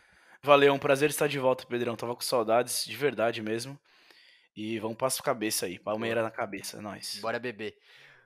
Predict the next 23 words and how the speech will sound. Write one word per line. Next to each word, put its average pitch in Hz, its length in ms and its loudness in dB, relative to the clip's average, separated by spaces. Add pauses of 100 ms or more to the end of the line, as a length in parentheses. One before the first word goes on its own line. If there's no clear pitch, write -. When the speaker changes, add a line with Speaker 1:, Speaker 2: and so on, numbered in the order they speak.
(140)
Speaker 2:
Bora 175 260 6
beber. 190 460 8
Esse 240 160 -4
foi 208 200 2
o 196 60 4
podcast 175 800 -2
dezenove. 196 840 2 (280)
Classificação 185 680 0
garantida 175 480 0
pra 165 180 -4
semifinal. 180 680 -4
Próximo 180 480 -6
compromisso 170 720 -8
no 175 180 -4
final 180 300 -4
de 170 100 -10
semana, 180 380 -6
sábado, 190 680 0 (380)
nove 165 320 -2
e 165 60 -6
meia, 160 320 -2
horário 151 260 2
ingrato, 147 580 0